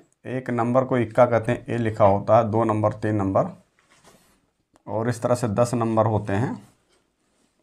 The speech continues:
एक नंबर पर इक्का होता है, इसमें ए लिखा होता है, दो नंबर, तीन नंबर, चार नंबर, दस नंबर होता है। इसके बाद में ग्यारहवें नंबर पर जैक होता है, गुलाम,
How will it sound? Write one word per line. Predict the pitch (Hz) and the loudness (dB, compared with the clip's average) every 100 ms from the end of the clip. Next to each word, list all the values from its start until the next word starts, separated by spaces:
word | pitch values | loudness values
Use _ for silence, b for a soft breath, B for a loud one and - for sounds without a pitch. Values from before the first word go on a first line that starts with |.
| _ - | _ -12
एक | 113 123 | -8 -4
नंबर | 120 113 120 | 0 2 2
पर | 110 113 | 2 -2
इक्का | 104 - | 0 4
होता | 120 107 113 | 6 4 0
है, | 113 | -2
इसमें | 117 110 - | -2 -6 -4
ए | 123 | -2
लिखा | 113 110 101 | -2 0 0
होता | 98 98 98 | 0 2 2
है, | 135 - - _ _ _ _ _ _ _ _ _ - | 0 -4 -14 _ _ _ _ _ _ _ _ _ -12
दो | 95 | -6
नंबर, | 120 117 120 | -2 0 0
तीन | 113 123 | 0 -2
नंबर, | 117 113 | -2 -2
चार | 110 110 | 2 4
नंबर, | 110 107 110 | 4 2 0
दस | 92 107 113 | 0 -2 0
नंबर | 101 101 | 0 2
होता | 92 87 92 | 0 0 2
है। | 104 151 | 2 0
इसके | - - | -4 -6
बाद | 107 107 107 | 4 4 4
में | 113 156 110 | 0 -2 2
ग्यारहवें | 104 107 | 6 6
नंबर | 123 117 117 | 4 2 0
पर | 110 113 | 0 -6
जैक | 92 104 110 110 | 0 2 2 0
होता | 101 101 | -2 2
है, | 110 131 | 2 2
गुलाम, | 104 98 101 101 175 | 0 4 6 4 -2